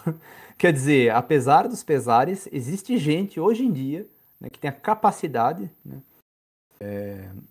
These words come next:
de, de acreditar que existe aí alguma legitimidade em Bento treze, né? Sendo que ele mesmo renunciou e aconteceu,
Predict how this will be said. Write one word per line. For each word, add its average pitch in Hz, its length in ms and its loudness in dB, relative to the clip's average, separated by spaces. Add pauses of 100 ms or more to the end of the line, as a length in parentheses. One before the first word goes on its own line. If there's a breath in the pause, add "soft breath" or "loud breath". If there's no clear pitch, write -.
(100)
de, 117 400 -6
de 107 180 -6
acreditar 113 540 -4
que 117 240 -8
existe 110 380 -8
aí 101 160 -2
alguma 104 260 -6
legitimidade 104 800 -8
em 110 60 -8
Bento 107 300 -8
treze, 92 380 -8
né? 87 100 -12
Sendo 117 240 -8
que 135 160 0
ele 151 160 2
mesmo 127 360 0
renunciou 120 520 -2
e 127 60 -2
aconteceu, 113 500 -8